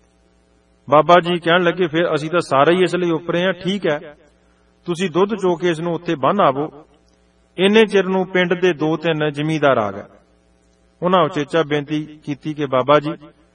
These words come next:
ਸਾਨੂੰ ਆਪ ਦੇ ਆਉਣ ਦਾ ਪਤਾ ਲੱਗਾ ਹੈ, ਤੁਸੀਂ ਕਿਰਪਾ ਕਰੋ, ਗੁਰਬਚਨ ਸਿੰਘ ਦੇ ਘਰ ਥਾਂ ਥੋੜ੍ਹੀ ਹੈ, ਤੁਸੀਂ ਸਾਡੇ ਨਾਲ ਚਲੋ।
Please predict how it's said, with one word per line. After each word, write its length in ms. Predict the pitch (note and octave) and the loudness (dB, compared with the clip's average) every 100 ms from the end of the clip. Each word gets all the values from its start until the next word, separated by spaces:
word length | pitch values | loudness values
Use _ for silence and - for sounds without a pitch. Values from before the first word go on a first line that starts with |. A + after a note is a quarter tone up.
| _ - | _ -4
ਸਾਨੂੰ 340 | - D3+ D#3+ | 0 2 4
ਆਪ 280 | C#3 C#3 C#3 | 4 4 0
ਦੇ 80 | D3 | -2
ਆਉਣ 180 | C#3 C#3 | -2 -2
ਦਾ 120 | D#3 | -2
ਪਤਾ 280 | D3 B2+ D3 | -2 -2 -2
ਲੱਗਾ 280 | C3+ A2+ C#3+ | -2 0 -2
ਹੈ, 80 | |
ਤੁਸੀਂ 240 | C#3+ D3 C#3+ | -2 -8 -8
ਕਿਰਪਾ 360 | D3+ C#3 E3+ | -8 0 0
ਕਰੋ, 420 | D3+ D#3+ E3+ D#3+ F3 _ _ _ - | 2 -2 -4 -8 -20 _ _ _ -2
ਗੁਰਬਚਨ 400 | D#3 D3+ D#3+ F3+ | 2 4 2 0
ਸਿੰਘ 220 | E3+ G3 | -2 -2
ਦੇ 120 | G3 | -2
ਘਰ 260 | G3 D#3 C#3+ | 2 2 2
ਥਾਂ 260 | C#3+ D3 G3 | 0 0 0
ਥੋੜ੍ਹੀ 400 | D3 F3+ A3+ C#3+ | -2 -2 0 0
ਹੈ, 120 | C#3 C3+ | -2 -8
ਤੁਸੀਂ 160 | D#3 | -10
ਸਾਡੇ 320 | E3+ D3+ D3 E3 | -2 0 0 0
ਨਾਲ 180 | E3 | 0
ਚਲੋ। 520 | D3+ C#3 D#3 D3 D#3 | -2 -2 -2 -4 -10